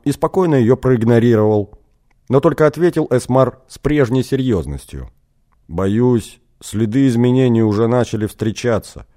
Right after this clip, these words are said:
Вот Сермела, например. Она ведь здесь совсем не замерзает. Вы заметили?" Сермелы, воды которой, как выяснилось, таили смертельно опасных созданий,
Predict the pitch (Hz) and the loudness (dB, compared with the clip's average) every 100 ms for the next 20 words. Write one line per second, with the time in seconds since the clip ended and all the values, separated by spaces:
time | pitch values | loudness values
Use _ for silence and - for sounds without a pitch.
0 | _ _ _ _ _ - 123 - 156 156 | _ _ _ _ _ -8 -4 -2 2 2
1 | 110 85 80 92 90 78 62 - _ _ | 2 0 -4 -4 -4 -4 -8 -18 _ _
2 | _ - 90 127 135 101 110 135 - 127 | _ -6 -2 0 0 -4 -6 -6 -6 -6
3 | 135 135 139 131 143 113 85 95 104 85 | -4 -2 -2 -2 -2 -2 -2 -2 -4 -6
4 | _ _ 80 92 113 135 165 107 73 - | _ _ -8 -4 -2 -2 -2 -6 -10 -16
5 | _ _ _ _ _ _ _ - - 104 | _ _ _ _ _ _ _ -14 -6 -4
6 | 110 143 151 135 92 73 - - - 87 | 0 2 4 4 2 -2 -8 -20 -12 -2
7 | 120 107 - 101 110 107 95 98 92 110 | 0 0 -2 -2 -2 -2 -2 -4 -2 -2
8 | 95 101 98 95 - _ _ _ - 104 | -2 -4 -4 -4 -8 _ _ _ -4 0
9 | 107 104 - 104 95 113 98 95 92 104 | 0 0 -2 -2 -2 -2 -2 -2 -2 -4
10 | 92 95 - 101 87 120 120 117 | -4 -6 -6 -6 -2 0 2 0